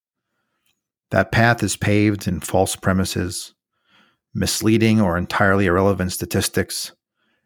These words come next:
and the dishonest, unscientific assumption that progressivism cannot be wrong. But not only can progressivism be wrong, it's responsible for the creation of every problem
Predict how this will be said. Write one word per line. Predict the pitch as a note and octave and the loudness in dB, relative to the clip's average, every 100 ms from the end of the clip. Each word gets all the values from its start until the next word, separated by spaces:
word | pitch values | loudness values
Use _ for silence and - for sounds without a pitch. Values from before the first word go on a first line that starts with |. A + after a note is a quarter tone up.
| _ G#2 | _ -4
and | G2 | -4
the | F#2 | -2
dishonest, | F2+ - G2 G#2+ A2 - - - _ _ _ _ | -2 0 2 2 2 -2 -10 -16 _ _ _ _
unscientific | G2+ A2 - A2 A2 G#2+ A2+ A2 A2+ | -4 -2 2 2 2 0 -4 -2 -2
assumption | A2 - A#2 G#2+ - F2+ F#2+ _ _ _ _ _ _ _ _ | -2 0 0 0 -4 -8 -10 _ _ _ _ _ _ _ _
that | G#2 F#2 | -8 -6
progressivism | G2+ A2+ C#3+ - C#3 C#3 C#3 C3 | -2 2 2 2 2 4 2 0
cannot | B2+ A#2 A2+ | 0 0 0
be | A#2 | -2
wrong. | A2 B2 D2 - - _ _ _ _ _ _ _ _ _ _ _ _ _ _ _ _ _ _ _ - | -2 -2 -2 -6 -12 _ _ _ _ _ _ _ _ _ _ _ _ _ _ _ _ _ _ _ -8
But | A2+ | -2
not | C#3+ | 2
only | D#3 D3+ C3 | 2 2 2
can | B2+ A#2 | 0 0
progressivism | G#2+ A2+ - G#2 F#2+ G2+ G2+ A2 G2 F#2+ | 0 0 0 -4 -6 -8 -2 0 2 0
be | E2+ | 0
wrong, | F#2 A2 D#2+ G#2 - _ _ _ _ _ _ _ _ - _ _ _ - | 0 2 0 -6 -14 _ _ _ _ _ _ _ _ -20 _ _ _ -8
it's | G#2+ - | -6 0
responsible | G#2+ - C#3 D3+ - G#2+ G2 | 0 2 2 2 0 -2 -2
for | G2+ | -4
the | G2 | -6
creation | - G2+ G2+ - F#2 | -2 -2 0 -2 -2
of | G2+ | 0
every | F#2 F2 | 0 -2
problem | - B2+ A2+ F#2 E2+ | 2 2 2 0 -4